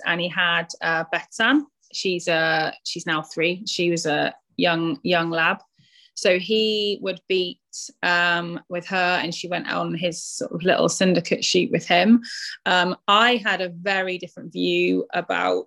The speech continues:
like, shooting and, and gun dog work, because I'd only worked on the shoots sort of down south on massive shoots in sort of the organisation, like, catering side of it almost. So for me,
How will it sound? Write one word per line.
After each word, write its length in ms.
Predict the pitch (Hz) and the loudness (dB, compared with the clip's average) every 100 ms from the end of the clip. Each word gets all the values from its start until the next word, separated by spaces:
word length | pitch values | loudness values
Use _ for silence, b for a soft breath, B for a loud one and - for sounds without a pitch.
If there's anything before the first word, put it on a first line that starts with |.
| _ _ _ | _ _ _
like, 280 | - 170 - _ | -4 -2 -4 _
shooting 500 | - 202 180 - 170 | -6 -4 -4 -4 -4
and, 200 | 165 170 - | -4 -6 -4
and 240 | 180 175 | -2 0
gun 180 | 175 170 | 2 2
dog 240 | 175 175 | 4 4
work, 320 | - 175 180 - - | 4 2 2 -2 -6
because 440 | 190 202 180 175 B B B B - | 0 2 2 0 B B B B 2
I'd 320 | 196 196 202 | 4 6 4
only 260 | 214 208 208 | 0 -2 -2
worked 580 | 185 180 - - - - - | 0 -2 -4 -14 -18 -10 -6
on 160 | 190 | -4
the 80 | 185 | -4
shoots 600 | - 165 170 - - - | -6 -6 -6 -8 -10 -10
sort 220 | - 202 185 | -4 0 2
of 260 | 175 - - _ _ _ - | 0 -2 -16 _ _ _ -2
down 320 | 202 190 190 | 0 2 -4
south 500 | - 151 156 190 - - - | -6 -6 -4 -4 -6 -8 -2
on 180 | 180 | -2
massive 400 | 185 180 - 196 | 0 -2 -2 -6
shoots 640 | - - 165 175 - - - | -6 -6 -4 -6 -8 -12 -2
in 160 | 185 180 | 0 0
sort 200 | - 185 | 2 2
of 60 | |
the 140 | 180 190 | 4 4
organisation, 840 | 190 190 185 180 196 196 - 202 | 4 4 2 2 2 0 0 -2
like, 200 | 196 185 | 0 0
catering 500 | - 202 202 - 233 | -2 -2 -2 -2 -2
side 300 | 233 247 247 | 0 0 2
of 60 | 247 | 2
it 100 | 254 | 0
almost. 640 | 269 262 302 349 - - b b b b | 2 2 2 -2 -12 -20 b b b b
So 540 | - 226 208 202 196 - _ - | -6 0 2 2 0 -4 _ -14
for 100 | 214 | -6
me, 640 | 208 220 143 143 196 214 | -2 0 2 0 0 -2